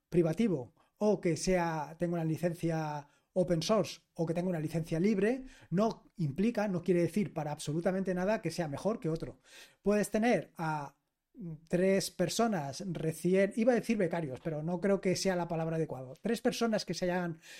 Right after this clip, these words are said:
se acaben de poner a programar por primera vez en su vida y los tengan,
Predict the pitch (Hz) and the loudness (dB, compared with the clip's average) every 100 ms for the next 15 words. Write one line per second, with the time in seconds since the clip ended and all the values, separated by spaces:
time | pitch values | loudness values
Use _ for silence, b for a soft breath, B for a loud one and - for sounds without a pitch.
0 | B - 196 202 185 180 165 208 208 190 | B -2 -2 -2 -12 -8 -2 0 0 0
1 | 175 180 175 170 170 180 196 190 175 185 | 0 2 2 2 0 0 2 0 0 0
2 | 165 190 190 165 160 160 185 185 180 185 | 0 0 0 0 0 0 2 2 0 -2
3 | 190 214 175 131 _ B B B - 202 | 0 0 -2 -6 _ B B B -2 2
4 | 180 180 - 233 190 147 139 | 4 4 4 2 0 -2 -8